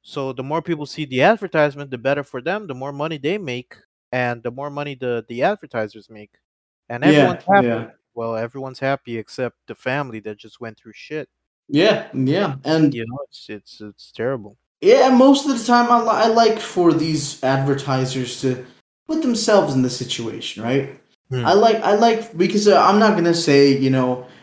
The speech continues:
Speaker 2: uh, you know, this certain website for them to put themselves in the situation, because I, I would s-, I would think they're lousy enough to not care of the consequences. But,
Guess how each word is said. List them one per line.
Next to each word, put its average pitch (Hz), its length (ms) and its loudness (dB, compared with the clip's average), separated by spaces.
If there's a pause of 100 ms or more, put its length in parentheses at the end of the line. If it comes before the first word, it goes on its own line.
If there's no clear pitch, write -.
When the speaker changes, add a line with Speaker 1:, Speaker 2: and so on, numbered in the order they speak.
(160)
Speaker 2:
uh, 110 200 -4 (380)
you 139 140 2
know, 135 100 4
this 131 240 -4
certain 143 600 4
website 139 720 0
for 139 160 -2
them 147 340 2
to - 80 -8
put 180 220 -2
themselves 185 380 0
in 180 100 -2
the 175 80 -4
situation, 180 580 0 (220)
because 175 420 2 (460)
I, 180 220 6
I 165 200 4
would 190 120 6
s-, - 220 -6
I 160 100 4
would 170 180 4
think 185 260 -2
they're 165 120 0
lousy 160 500 2
enough 151 280 0
to 151 80 -2
not 131 300 -4
care 147 480 -4 (200)
of 135 120 -8
the 147 100 -2
consequences. 170 800 -4 (380)
But, 180 320 4